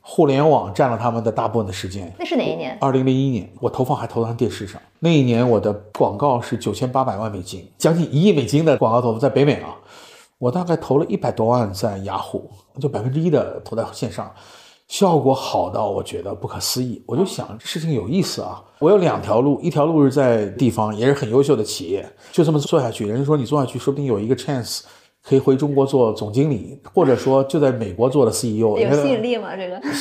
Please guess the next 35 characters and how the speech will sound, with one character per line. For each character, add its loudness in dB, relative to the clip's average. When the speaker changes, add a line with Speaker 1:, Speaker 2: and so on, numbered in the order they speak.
Speaker 1:
也 2
不 4
是 0
没 4
吸 -2
引 -2
力， 0
Speaker 2:
嗯。 -6
Speaker 1:
但 4
是 2
他， 0
但 2
我 6
讲 2
另 6
一 4
个 6
机 2
会 4
是， -6
我 -8
能 -4
不 -2
能 0
进 0
入 2
我 2
完 2
全 0
不 0
了 4
解 -2
的 0
领 0
域？ -12